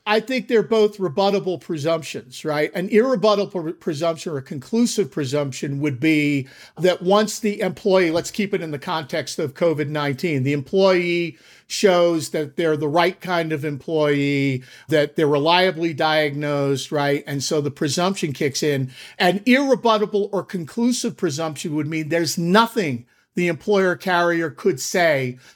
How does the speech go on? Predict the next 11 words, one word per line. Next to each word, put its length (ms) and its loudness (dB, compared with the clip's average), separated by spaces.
to 320 -2
prevail 420 0
in 80 -2
the 80 -6
claim. 320 -6
The 120 -4
employee 520 -2
wins 640 0
at 220 0
that 200 0
point. 340 -4